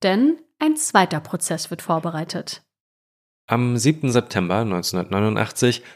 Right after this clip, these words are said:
Speaker 2: beginnt der zweite Prozess. Fast drei Jahre nach Hellas Verschwinden. Dieses Mal in Norwalk, wieder weiter weg von Newtown, um möglichst neutrale Geschworene zu finden.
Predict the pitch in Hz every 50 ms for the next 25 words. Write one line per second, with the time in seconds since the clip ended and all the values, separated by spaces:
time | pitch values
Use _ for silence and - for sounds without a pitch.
0 | _ _ _ - 123 110 101 104 98 92 95 98 95 - - - 85 85 78 -
1 | - - - - - - - - - - - - - _ _ _ _ _ _ _
2 | _ _ - 117 117 - - - _ - - 95 98 104 101 92 82 82 87 85
3 | 87 85 82 80 80 80 82 82 - - 87 82 82 - - 92 92 - - 101
4 | 92 87 73 78 73 - - _ _ _ _ _ _ _ _ _ - 107 95 92
5 | 87 - - 92 87 87 98 110 117 120 - _ _ _ _ _ - 117 120 120
6 | 123 123 123 120 104 87 80 78 - - - - - - _ _ _ _ _ _
7 | _ - 110 104 90 87 82 80 80 76 90 90 90 - - 82 78 80 78 78
8 | - - - 87 85 82 90 92 90 90 - 82 78 76 - - - - 104 110
9 | 107 104 107 110 120 - - 101 - - - 95 95 92 - - - 90 87 87
10 | 87 78 87 - - - 98 95 82 87 80 78 78 - - - - 95 85 82
11 | - - 78 - -